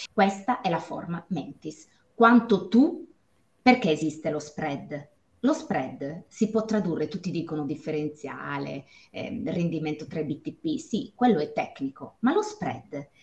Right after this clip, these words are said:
è la differenza tra quanto rende investire in Germania e quanto rende investire in Italia.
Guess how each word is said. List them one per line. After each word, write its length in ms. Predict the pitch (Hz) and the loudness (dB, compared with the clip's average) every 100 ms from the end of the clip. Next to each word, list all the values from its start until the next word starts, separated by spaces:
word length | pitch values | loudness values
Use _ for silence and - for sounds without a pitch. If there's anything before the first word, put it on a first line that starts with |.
| - - | -20 0
è 140 | 233 | 2
la 120 | 175 185 | 2 2
differenza 1080 | 196 269 - 180 131 123 127 - 143 - _ _ _ _ _ _ - | 6 4 4 -2 -2 -6 -10 -10 -10 -10 _ _ _ _ _ _ -2
tra 240 | 254 233 | 0 2
quanto 720 | 208 135 131 127 135 127 - _ _ _ _ _ _ _ _ _ _ _ _ | 0 0 -2 -6 -8 -8 -12 _ _ _ _ _ _ _ _ _ _ _ _
rende 800 | 214 226 196 151 147 143 139 - _ - | 4 6 6 4 -2 -4 -6 -12 _ 0
investire 640 | 185 185 175 - 226 180 | 4 4 2 0 2 2
in 120 | 156 | 2
Germania 680 | 156 147 143 127 135 156 254 - _ | 0 -2 -4 -4 -4 -4 -6 -8 _
e 180 | - 254 | -2 0
quanto 400 | 220 165 170 190 | 2 0 0 2
rende 720 | 214 220 220 220 247 277 - - | 6 6 6 6 4 2 -4 -2
investire 600 | 202 196 214 220 - 151 | 8 8 8 2 -2 0
in 100 | 156 | 2
Italia. 600 | 156 156 139 139 147 147 | 0 -4 -6 -4 -4 -6